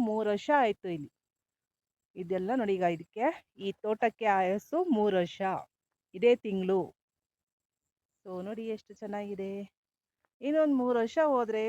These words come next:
ಒಳ್ಳೆ ಫಸಲೆಲ್ಲ ಬರ್ತಾ ಇರುತ್ತೆ. ನೋಡಿ ಸ್ನೇಹಿತರೆ, ಅಲ್ಲಿ ನೋಡಿದ್ರಲ್ಲ, ಅದು ಪಚ್ಚಬಾಳೆ ಹಣ್ಣಿನ ಗೊನೆ,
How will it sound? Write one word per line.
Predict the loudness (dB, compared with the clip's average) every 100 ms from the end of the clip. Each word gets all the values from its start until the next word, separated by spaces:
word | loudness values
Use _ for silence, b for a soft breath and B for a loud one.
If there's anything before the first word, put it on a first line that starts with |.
| -2 -2
ಒಳ್ಳೆ | -4 -2 -4 -6 _
ಫಸಲೆಲ್ಲ | -16 -12 -6 -2 0 0
ಬರ್ತಾ | 0 -2 -4
ಇರುತ್ತೆ. | -4 -8 -14 -16 _ _ _ _ _ _ _ _ _ _ _ _ -20 -16 -16 _ -2
ನೋಡಿ | 2 2 0
ಸ್ನೇಹಿತರೆ, | -4 -2 -4 -6 -2 2 4
ಅಲ್ಲಿ | 4
ನೋಡಿದ್ರಲ್ಲ, | 4 4 2 2 2
ಅದು | 4 4 4 B _ -2
ಪಚ್ಚಬಾಳೆ | 0 4 6 6 4
ಹಣ್ಣಿನ | 0 0 -2 -2
ಗೊನೆ, | -6